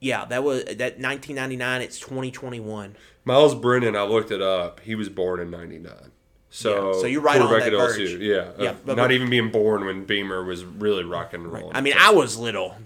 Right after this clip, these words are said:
Speaker 1: when that happened.
Speaker 2: <laughs> Yeah. So, it, you, you had a little bit of awkward moments. I do see a little bit of Beamer in, you know, he, he's, he definitely kind of has
Speaker 1: What?
Speaker 2: the look of his dad.
Speaker 1: He has the pedigree.
Speaker 2: Yeah.
Speaker 1: The coordinator hires were weird.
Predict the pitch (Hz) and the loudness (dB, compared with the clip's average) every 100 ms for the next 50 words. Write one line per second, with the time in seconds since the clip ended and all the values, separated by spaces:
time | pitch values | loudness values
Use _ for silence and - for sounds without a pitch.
0 | - 113 107 104 110 101 - - 247 - | -14 -8 -4 -4 -4 -4 0 4 4 6
1 | 190 165 165 139 143 127 92 - - - | 6 6 4 2 2 2 0 -6 -20 -20
2 | 147 123 - 143 131 - - - - 107 | -20 -12 2 6 6 2 -12 -6 -4 -4
3 | 135 151 165 151 151 160 185 170 160 151 | -6 -2 -2 0 0 4 4 4 2 2
4 | 123 123 123 110 113 117 143 233 - 170 | 2 2 0 -2 -2 -6 -6 -6 -6 -6
5 | 143 110 107 98 92 85 92 90 87 80 | -4 -4 -6 -6 -8 -8 -10 -10 -14 -18
6 | - _ 98 90 90 - _ _ 98 - | -20 _ -10 -10 -12 -16 _ _ -20 -20
7 | 110 127 - 135 131 127 135 160 147 127 | -20 -20 -16 -16 -12 -10 -8 -2 -2 -2
8 | 117 104 92 78 98 87 92 90 87 87 | -4 -6 -8 -10 -2 2 2 0 -10 -16
9 | 85 65 71 - _ _ 185 247 247 202 | -16 -18 -18 -20 _ _ 0 6 8 8
10 | 143 - 127 98 95 - - - _ _ | 4 -2 0 0 -4 -14 -18 -20 _ _
11 | - 104 - - _ _ _ _ _ _ | -2 -2 -4 -14 _ _ _ _ _ _
12 | - 139 - 240 190 170 135 131 123 120 | -10 -2 4 4 6 4 4 4 2 0
13 | 117 107 117 131 135 135 135 | -4 -6 -4 -2 -2 -4 -8